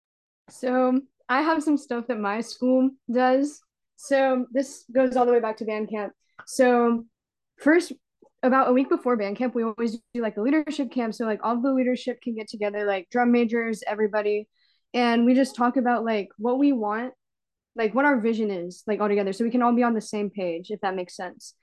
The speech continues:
And that was the main thing we did at our leadership camp. But another thing we did is we planned out dress up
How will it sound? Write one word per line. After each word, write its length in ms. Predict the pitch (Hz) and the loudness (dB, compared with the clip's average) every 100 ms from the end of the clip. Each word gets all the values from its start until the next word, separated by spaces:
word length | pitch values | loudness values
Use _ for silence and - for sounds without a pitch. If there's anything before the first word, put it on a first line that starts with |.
| _ _ - | _ _ 0
And 280 | 262 247 240 _ - | 2 2 0 _ -2
that 140 | 247 | 2
was 140 | 285 | 4
the 60 | 294 | 4
main 240 | 269 320 | 4 4
thing 140 | 311 302 | 4 4
we 120 | 247 | 4
did 160 | 220 214 | 2 -2
at 100 | 196 | -4
our 120 | 196 | -6
leadership 380 | 196 202 208 - | -8 -8 -8 -6
camp. 200 | 214 202 | -6 -4
But 80 | 202 | -2
another 400 | 214 285 359 339 | 0 2 4 4
thing 160 | 277 | 4
we 120 | 233 | 4
did 300 | 208 202 196 - | 2 0 -2 -6
is 160 | 196 196 | -4 0
we 100 | 285 | 2
planned 280 | 320 302 | 2 2
out 160 | 247 180 | 2 -2
dress 260 | 185 208 | -8 -10
up 100 | 202 | -10